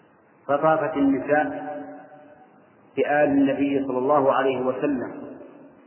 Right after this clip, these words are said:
أي ببيوته، وجعلن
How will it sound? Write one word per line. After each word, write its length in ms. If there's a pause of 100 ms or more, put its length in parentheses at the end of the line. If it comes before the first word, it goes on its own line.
(1000)
أي 360 (480)
ببيوته، 720 (1500)
وجعلن 680